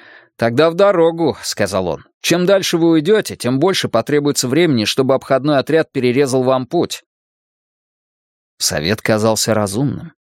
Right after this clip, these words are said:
Я разбудил Розалинду и объяснил ей ситуацию. Через десять минут мы с полусонной Петрой снова двинулись в путь. Скорость сейчас была важнее сохранения тайны,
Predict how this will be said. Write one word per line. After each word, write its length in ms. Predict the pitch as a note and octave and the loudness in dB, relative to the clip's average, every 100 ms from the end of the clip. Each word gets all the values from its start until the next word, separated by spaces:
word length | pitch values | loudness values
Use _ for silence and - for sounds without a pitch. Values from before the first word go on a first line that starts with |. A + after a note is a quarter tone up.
| _ _ _ - | _ _ _ -4
Я 140 | A#2 | -2
разбудил 460 | C#3 C3 C#3 C#3 C3+ | 0 0 2 2 2
Розалинду 560 | B2 A#2+ A2+ C3+ C3 | 2 0 2 0 2
и 40 | B2+ | 0
объяснил 440 | A2+ A2 - B2+ | 0 -4 -2 0
ей 120 | A#2+ | 0
ситуацию. 720 | A2+ A2+ A#2+ G2 - - - - _ _ - | -2 -4 -2 -4 -4 -10 -10 -18 _ _ -10
Через 340 | - F#2 F2+ | -4 -4 -2
десять 360 | B2+ E3+ E3 D#3+ | -2 -2 -2 0
минут 400 | D#3 C#3+ D3+ A#2+ | 2 2 0 0
мы 220 | A#2 D3+ | 0 0
с 120 | - | -2
полусонной 640 | - D3 C#3 - C#3 C3 | -2 -2 0 0 0 0
Петрой 460 | A2+ A#2 A#2+ - C#3+ | 0 -2 -2 -2 -2
снова 360 | - A#2+ A#2 B2 | 0 0 0 0
двинулись 480 | G#2+ G#2+ G#2+ G2+ | 0 0 0 -2
в 120 | - - | -6 -8
путь. 320 | A#1 - - _ _ _ _ _ - | -10 -10 -16 _ _ _ _ _ -8
Скорость 500 | - C3 C#3+ E3 - | -2 2 2 0 -2
сейчас 400 | D#3 - D#3 C#3+ | -2 0 0 0
была 280 | D3+ D3+ | 0 2
важнее 420 | D3 D3 C#3 E3+ B2+ | 0 0 0 -2 0
сохранения 680 | - - G#2+ A2 A2 G#2+ | -2 -2 -2 0 0 -2
тайны, 500 | - A#2 G2 D#2 - | -2 -4 -4 -8 -16